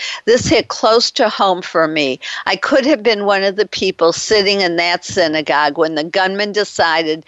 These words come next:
that he had the right to kill. Because this was an attack on people who I share D N A with, it was personal.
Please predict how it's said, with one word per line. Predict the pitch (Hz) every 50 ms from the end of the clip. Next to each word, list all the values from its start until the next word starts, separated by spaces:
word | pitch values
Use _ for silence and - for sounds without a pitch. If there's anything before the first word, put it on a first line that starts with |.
| - - - - _
that | - 165 156 -
he | - - 269 269 269 262
had | 285 185 180 185 180
the | 185 165
right | 160 160 156 151 165 165 -
to | - - 151
kill. | 135 - - - 151 131 113 104 110 - _ _ - - - - - _
Because | - 202 202 - - 240 196 185 -
this | - 214 240 262 240 -
was | - 247 226 220 -
an | 226 190 185 170
attack | 156 160 - - - 214 202 202 202 -
on | 170 180 185
people | - - - 254 220 202 - - 180 196
who | 180 202 170
I | 165 156 170
share | - - - - 214 196 190 190
D | 175 156 196 190 185
N | 175 170 170 175
A | 190 214 226 226
with, | 202 196 165 170 170 - - -
it | - 180
was | 160 170 - -
personal. | - - - 196 202 185 - - - 175 165 139 110 127 135